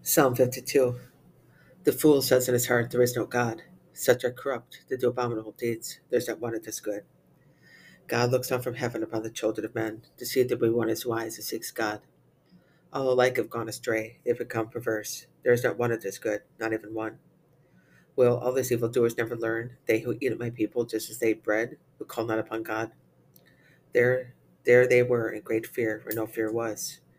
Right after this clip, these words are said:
For God has scattered the bones of your besiegers. They're put to shame because God has rejected them. Oh, that out of Zion would come the salvation of Israel.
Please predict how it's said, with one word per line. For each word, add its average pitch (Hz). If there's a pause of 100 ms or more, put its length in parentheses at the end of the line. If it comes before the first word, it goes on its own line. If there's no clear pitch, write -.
(340)
For 131
God 117
has 117
scattered 110
the -
bones 117
of -
your 101
besiegers. - (440)
They're -
put 135
to 127
shame 123
because 95
God 110
has 113
rejected -
them. - (920)
Oh, 127
that 123
out 113
of 120
Zion 117
would 117
come 110
the 107
salvation 104
of 92
Israel. 104